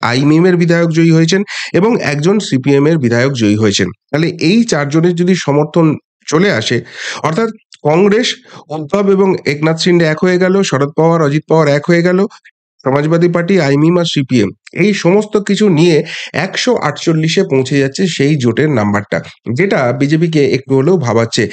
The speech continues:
যে রাজনীতিতে তো অসম্ভব বলে কিছু হয় না, পার্মানেন্টলি বন্ধুও কেউ হয় না, পার্মানেন্টলি শত্রুও কেউ হয় না। এই একনাথ শিন্ডেই উদ্ধব ঠাকরের হাত ধরে উঠে এসেছিলেন, অথচ তাকেই, আহ, তাকেই বিদ্রোহ করে তিনি একটা আলাদা দল করে শিবসেনার প্রতীক, নাম, সমস্ত কিছু ছিনিয়ে নিয়েছেন।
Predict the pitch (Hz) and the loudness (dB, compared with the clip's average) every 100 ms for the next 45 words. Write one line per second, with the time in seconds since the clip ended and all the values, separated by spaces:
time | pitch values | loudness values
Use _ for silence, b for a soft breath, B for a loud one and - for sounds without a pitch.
0 | B B 127 175 147 - B 107 117 120 | B B -2 0 0 -4 B -4 -2 -2
1 | 135 151 160 170 185 127 151 156 175 170 | -2 -2 -2 0 0 0 0 2 2 2
2 | 180 170 165 180 - 202 214 143 123 117 | 0 0 0 0 0 -2 -2 -4 -2 0
3 | 139 139 143 151 123 113 123 147 190 190 | 0 0 0 -2 2 4 4 4 2 2
4 | 220 214 208 208 269 B B B 151 147 | 2 2 2 0 -2 B B B -4 0
5 | 160 160 160 165 165 160 175 170 165 160 | 2 2 2 0 0 -2 2 2 2 0
6 | 135 117 113 113 - _ _ 151 214 208 | 2 2 0 -4 -8 _ _ -2 0 0
7 | 175 B _ 151 151 180 180 208 208 196 | -2 B _ -4 0 0 2 0 2 2
8 | 151 156 151 143 170 170 165 170 143 147 | 0 0 -2 0 -2 0 2 2 2 0
9 | 151 180 170 180 185 202 214 196 147 160 | 0 0 2 0 0 -2 0 0 -2 0
10 | 165 160 143 202 196 - - - 139 127 | 0 -2 -2 -2 -2 -8 -14 -4 0 2
11 | 127 120 147 - 185 180 156 151 165 170 | 2 0 -4 -2 0 2 0 2 2 2
12 | 165 190 175 175 165 160 143 135 143 135 | 2 0 0 2 0 0 -2 0 0 0
13 | 139 135 180 196 147 - 139 139 139 131 | 0 0 0 0 -2 -2 -2 0 -2 -2
14 | 156 135 123 131 143 131 127 131 127 139 | -2 0 0 0 -2 -2 -2 -2 -4 -4
15 | 160 160 139 101 101 98 | -2 0 2 2 0 -2